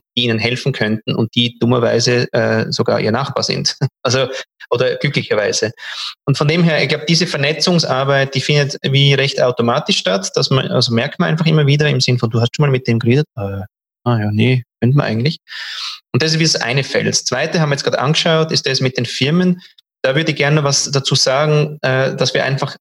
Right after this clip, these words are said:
auch gesehen haben jetzt, dass natürlich das extrem en vogue war und ein super Badge für oben,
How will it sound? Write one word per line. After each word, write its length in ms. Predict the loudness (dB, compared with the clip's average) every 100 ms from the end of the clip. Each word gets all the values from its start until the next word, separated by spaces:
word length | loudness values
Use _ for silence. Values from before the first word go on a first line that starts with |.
| -4
auch 240 | -4 -2
gesehen 480 | -2 0 2 2 4
haben 240 | 2 2
jetzt, 320 | 0 0 -2
dass 240 | -2 0 0
natürlich 320 | -2 -2 -2
das 220 | 0 -2 -2
extrem 400 | -4 -2 -2 0
en 140 | 0 2
vogue 320 | 2 2 2
war 260 | 2 2 -2 -12 -20 _
und 220 | -2 0
ein 60 | 2
super 800 | 2 2 0 0 2 2 2 0
Badge 480 | 0 0 0 -2 -2
für 440 | -4 -2 2 2 4
oben, 440 | 2 2 2 2